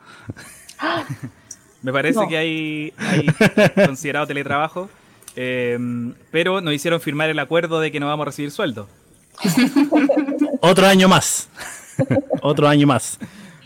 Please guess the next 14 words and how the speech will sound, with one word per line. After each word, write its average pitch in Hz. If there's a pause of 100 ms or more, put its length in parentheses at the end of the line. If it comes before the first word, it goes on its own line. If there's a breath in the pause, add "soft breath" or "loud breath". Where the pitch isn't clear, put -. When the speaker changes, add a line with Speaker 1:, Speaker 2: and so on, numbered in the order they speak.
(100)
Speaker 1:
Otro 254
Speaker 2:
Oye, 247
Speaker 1:
año 233
Speaker 2:
hay 254
Speaker 1:
más. 294
Speaker 2:
algo 311 (240)
de, 214
de 254
ese 285
paquete 262
de, 214
de 208
medidas 220
que, 233